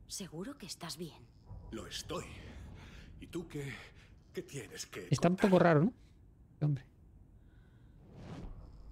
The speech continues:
Speaker 1: ¿Qué sucedió en el hotel?
Speaker 3: Algo pasa con él.
Speaker 2: Wake no mentía cuando afirmaba que la secta iba tras él.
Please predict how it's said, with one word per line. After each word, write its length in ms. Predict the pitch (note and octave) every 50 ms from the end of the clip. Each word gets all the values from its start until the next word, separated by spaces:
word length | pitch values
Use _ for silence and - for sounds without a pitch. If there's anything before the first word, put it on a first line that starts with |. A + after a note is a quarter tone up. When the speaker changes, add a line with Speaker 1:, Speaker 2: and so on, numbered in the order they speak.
| - - - - - - - - - - - - - - - - - - - - - - - - - - - - - - - - - - - - - - - - - - - - -
Speaker 1:
¿Qué 140 | - A#3
sucedió 540 | G#3+ - A#3 - - G#3+ E3+ F3 E3+ F3 E3+ D#3
en 160 | D3 D3 D3+
el 100 | D3+ D3+
hotel? 220 | D3+ - - - - - - - - - - - -
Speaker 3:
Algo 200 | D#3+ D#3+ E3+ E3+
pasa 180 | E3+ - -
con 100 | C#3+ C#3
él. 60 | D3
Speaker 2:
Wake 100 | C#3 -
no 140 | B2+ C3 C#3+
mentía 580 | C3 A#2+ G#2+ F#2+ - - B2 A#2 G#2 F#2 F2+ E2+
cuando 280 | F2+ - G2 F#2+ F#2
afirmaba 540 | F#2+ G2 - - A2 F#2+ F2 A#2 D3 C3 C#3
que 100 | - C#3+
la 80 | B2 -
secta 440 | - - - - - - - F2+ -
iba 320 | - G#2+ G#2+ G#2+ F#2+ -
tras 260 | - - - - -
él. 160 | - D2 -